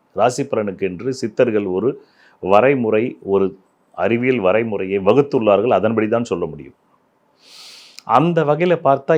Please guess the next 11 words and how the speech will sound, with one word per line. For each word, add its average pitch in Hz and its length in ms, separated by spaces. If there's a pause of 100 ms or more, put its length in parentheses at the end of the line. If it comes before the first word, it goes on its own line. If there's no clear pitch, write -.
இந்த 107 160
மாசம் 120 460
வாழ்வா 143 320 (120)
சாவா 110 220 (100)
மாசம்தான் 98 420
உங்களுக்கு. 80 400
வாழ்வா 98 360 (100)
சாவா, 82 280 (120)
சாவா 90 320 (100)
வாழ்வா, 82 380
வாழ்வா 101 240